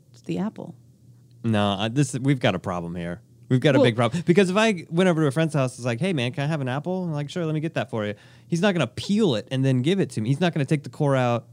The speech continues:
Speaker 2: take the peel out, and then give me what's left. He's just gonna hand me the apple in its entirety.
Speaker 1: Right. And then if they hand you a banana, what?
Speaker 2: Right. Exactly. Same thing. You don't call the inner part of the banana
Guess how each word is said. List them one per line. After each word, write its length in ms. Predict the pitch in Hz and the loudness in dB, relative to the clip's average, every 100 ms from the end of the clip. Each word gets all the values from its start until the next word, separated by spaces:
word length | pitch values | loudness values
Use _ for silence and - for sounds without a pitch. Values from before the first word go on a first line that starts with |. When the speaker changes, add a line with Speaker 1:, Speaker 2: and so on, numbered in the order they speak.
| - _ | -20 _
Speaker 2:
take 200 | - 147 | -2 -2
the 40 | - | 0
peel 280 | 147 139 | 0 2
out, 260 | 123 113 - | 0 -2 -2
and 80 | 113 | -2
then 140 | 113 | -2
give 140 | 117 123 | 0 0
me 100 | 113 | 0
what's 240 | 110 110 | -2 -2
left. 280 | 135 123 117 | 0 0 0
He's 120 | 123 | -4
just 180 | 139 123 | -2 -2
gonna 180 | 135 117 | -2 0
hand 260 | 127 135 | 0 0
me 80 | 120 | 0
the 120 | 104 101 | -2 -2
apple 480 | 120 - 107 98 - _ - | -4 -2 -6 -6 -12 _ -4
in 140 | 113 | -2
its 300 | 107 98 - - | -2 -4 -12 -10
entirety. 720 | 101 90 131 139 82 - - _ - - - | -10 -8 -4 -4 -4 -12 -20 _ -20 -18 -6
Speaker 1:
Right. 680 | 165 160 151 170 240 - - - - - | -2 0 2 0 -2 -6 -16 -20 -20 -4
And 160 | 196 196 | 0 4
then 260 | 175 175 165 - | 4 2 0 -10
if 120 | 180 | -2
they 80 | 185 | 2
hand 180 | 180 | 2
you 80 | 165 | 0
a 20 | |
banana, 600 | 151 160 262 214 185 196 - - - | 0 0 2 2 2 0 -6 -14 -2
what? 240 | 233 147 - - _ - - _ | -2 -2 -8 -20 _ -20 -20 _
Speaker 2:
Right. 360 | 170 240 110 - - _ - | 0 0 0 -6 -20 _ -6
Exactly. 400 | 120 190 127 101 | -2 -2 0 -2
Same 220 | 147 147 | 0 2
thing. 380 | 196 143 87 - - - _ - - - - - | 2 0 -2 -12 -20 -20 _ -20 -20 -20 -20 -8
You 80 | 123 | 2
don't 160 | 151 156 | 2 4
call 160 | 160 | 0
the 120 | 143 - | 0 0
inner 240 | 139 156 | 2 2
part 420 | 147 - 131 123 117 | 0 -2 -2 -2 -4
of 140 | 107 | -6
the 40 | |
banana 680 | 101 107 113 135 123 101 98 | -4 -4 -2 0 0 -2 -4